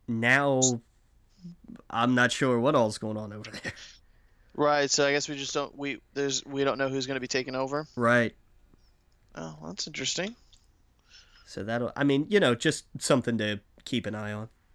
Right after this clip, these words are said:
Speaker 2: Right. Right. Cool. All right. Well, here, uh, let's see. We got, uh, let's just get into some reviews. What do you wanna talk about first?
Speaker 1: Uh,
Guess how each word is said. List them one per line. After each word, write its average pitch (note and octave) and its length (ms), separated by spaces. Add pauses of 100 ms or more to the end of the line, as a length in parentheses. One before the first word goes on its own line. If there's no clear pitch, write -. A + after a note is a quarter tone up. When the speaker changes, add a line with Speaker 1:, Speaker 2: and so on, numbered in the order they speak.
(600)
Speaker 2:
Right. C#3+ 440 (1000)
Right. C3 380 (600)
Cool. C#4+ 380 (120)
All D#3+ 160
right. G#3+ 340
Well, D3+ 180
here, G#3+ 300
uh, D#3 320
let's D#3 240
see. G3 200
We D#3 180
got, D#3 260
uh, E3+ 180
let's - 160
just B3+ 160
get A3 100
into G3 260
some D#3+ 180
reviews. D3+ 360 (280)
What E3+ 120
do F3 40
you F#3 40
wanna F#3 120
talk F3+ 180
about E3 200
first? - 440 (340)
Speaker 1:
Uh, D#3+ 520